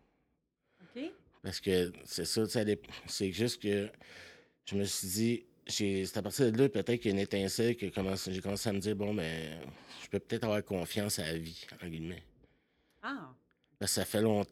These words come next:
Speaker 2: tu sais, comme je te
Speaker 1: Ok.
Speaker 2: dis, euh, dans le passé, tout le temps en mode survie, tout le temps en mode réaction, tout le temps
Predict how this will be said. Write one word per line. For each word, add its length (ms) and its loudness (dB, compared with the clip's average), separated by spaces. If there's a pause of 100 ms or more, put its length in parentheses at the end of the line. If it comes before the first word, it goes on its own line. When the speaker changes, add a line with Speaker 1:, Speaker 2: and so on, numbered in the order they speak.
Speaker 2:
tu 80 -8
sais, 80 -4
comme 160 2
je 80 -2
te 80 -2
Speaker 1:
Ok. 100 0
Speaker 2:
dis, 300 4
euh, 180 4
dans 140 0
le 100 -2
passé, 600 2 (420)
tout 80 2
le 60 0
temps 160 6
en 40 8
mode 240 8
survie, 440 0
tout 80 -6
le 20 -6
temps 140 2
en 40 4
mode 180 4
réaction, 760 2 (440)
tout 100 2
le 80 2
temps 380 2